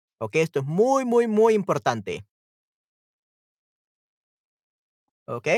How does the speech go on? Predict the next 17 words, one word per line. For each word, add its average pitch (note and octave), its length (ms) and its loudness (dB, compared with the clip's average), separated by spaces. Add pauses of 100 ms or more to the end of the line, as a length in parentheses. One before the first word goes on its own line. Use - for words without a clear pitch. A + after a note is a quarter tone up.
(760)
entonces D3 380 -4
sí, G#3 120 4
el F#3 100 0
currículum, D3+ 680 0
definitivamente F3+ 680 -2
muy, F#3 240 -2
muy F#3 180 -2
importante. A#2 640 -4 (640)
Entonces, D#3+ 760 2 (280)
para A#3 160 4
encontrar B3 400 2
un C#4+ 100 0
trabajo B3 600 4
tienes G3 460 0
que G#3 180 2
realizar, G3+ 520 0
¿qué? B2+ 340 -2